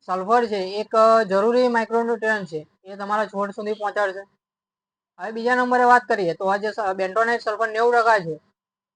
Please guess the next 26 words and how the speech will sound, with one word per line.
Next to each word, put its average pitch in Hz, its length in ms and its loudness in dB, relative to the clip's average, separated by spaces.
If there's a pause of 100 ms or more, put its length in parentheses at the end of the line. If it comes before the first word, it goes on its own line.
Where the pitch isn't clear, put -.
એ 214 140 -12
તમારા 240 480 6
જે 233 160 0
પાક, 202 440 6
અ, 196 400 4 (560)
તમારો 214 320 -6
જે 220 100 -4
પાક 220 300 4
છે 196 240 -6 (560)
એના 190 200 -6
સ્વાસ્થ્યમાં 220 540 0
પણ 233 160 0 (400)
સારો 214 320 4
એવો 226 180 4
સુધાર 220 300 0
કરીને 220 280 0
આપે 214 180 -2
છે, 208 140 -14 (760)
એટલે 208 240 -6
કે 233 340 2 (1040)
સારો 190 260 -2
એવો 233 140 0
ફાયદો 208 320 0
કરીને 214 260 -2
આપે 202 240 -2
છે. 190 180 -16